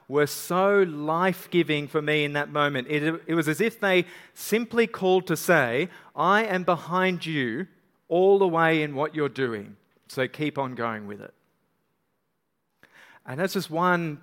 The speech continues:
personal example where the tongue can have the power of life in it. And you may be able to think of your own example where someone has strengthened you through encouraging words.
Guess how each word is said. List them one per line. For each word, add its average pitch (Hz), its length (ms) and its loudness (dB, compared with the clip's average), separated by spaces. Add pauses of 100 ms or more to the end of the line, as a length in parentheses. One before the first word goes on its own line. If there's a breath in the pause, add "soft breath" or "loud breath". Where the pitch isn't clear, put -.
personal 175 540 2
example 143 760 2 (300 loud breath)
where 143 160 2
the 143 100 0
tongue 180 720 0
can 175 200 -6
have 160 180 0
the 165 80 -2
power 190 500 2
of 160 220 0
life 180 600 -2
in 185 200 0
it. - 260 -6 (340 loud breath)
And 135 160 -8
you 151 80 -4
may 151 140 2
be 151 100 2
able 139 120 2
to 135 80 -6
think 147 200 -8
of 135 120 -6
your 139 140 0
own 160 180 0
example 113 600 -6 (180)
where 127 180 0
someone 170 480 0
has 139 220 -4
strengthened 165 920 -6
you 135 480 -2 (540 soft breath)
through 139 220 0
encouraging 135 720 -4
words. 92 600 -10